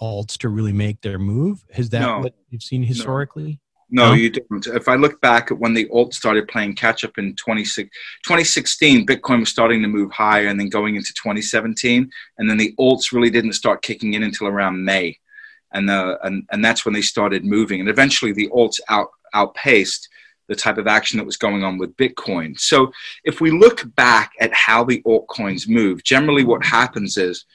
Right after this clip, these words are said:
Speaker 2: is you have a new series of buyers that come into the market, and they're all centered around Bitcoin. And that's happening right now. Kelly Loeffler just announced from Bakkt that they're gonna have physically backed futures have been approved September twenty-third,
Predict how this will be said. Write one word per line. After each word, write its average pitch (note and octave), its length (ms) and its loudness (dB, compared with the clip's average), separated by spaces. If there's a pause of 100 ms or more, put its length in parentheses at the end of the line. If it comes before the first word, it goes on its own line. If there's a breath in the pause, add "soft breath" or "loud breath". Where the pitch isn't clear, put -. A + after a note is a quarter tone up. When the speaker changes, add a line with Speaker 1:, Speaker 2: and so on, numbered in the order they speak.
(320 soft breath)
Speaker 2:
is G#2+ 180 0
you A#2+ 120 2
have A2+ 180 2
a A2+ 60 4
new C3+ 320 6
series C3 440 2
of - 160 -4
buyers G2+ 380 4
that - 140 -8
come G#2 180 -4
into G#2+ 220 -4
the F#2+ 80 -8
market, F#2+ 500 -2
and G#2 100 -4
they're G2+ 160 0
all G2+ 100 0
centered G2 360 -6
around F2 320 -6
Bitcoin. - 500 -12 (440 loud breath)
And A#2 100 0
that's B2 160 4
happening A#2 600 0 (100)
right G2+ 240 2
now. G2+ 320 2
Kelly B2 280 0
Loeffler A2+ 360 2
just G2+ 280 -4
announced G2 360 -2
from F#2 220 -10
Bakkt A#2 380 2 (280 soft breath)
that G#2 100 -8
they're G#2 100 0
gonna G#2+ 200 0
have G#2+ 160 -4
physically G#2+ 460 -4
backed G2+ 340 0
futures B2 400 -2
have G2+ 160 -4
been A2+ 140 0
approved A2 520 4
September A2+ 640 0
twenty-third, B2 640 0